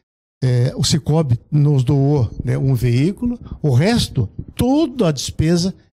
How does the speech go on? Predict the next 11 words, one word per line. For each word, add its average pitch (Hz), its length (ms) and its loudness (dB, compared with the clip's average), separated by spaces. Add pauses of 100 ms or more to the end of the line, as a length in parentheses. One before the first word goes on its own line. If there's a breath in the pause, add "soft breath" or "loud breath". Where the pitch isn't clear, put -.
é 170 80 2
nossa. 131 460 0 (280 soft breath)
Toda 214 240 0
a - 20 -2
despesa 165 380 -2
que 196 100 0
tá 175 140 0
pagando 143 540 0 (240 soft breath)
é 151 80 2
você, 156 400 0
nosso 139 600 0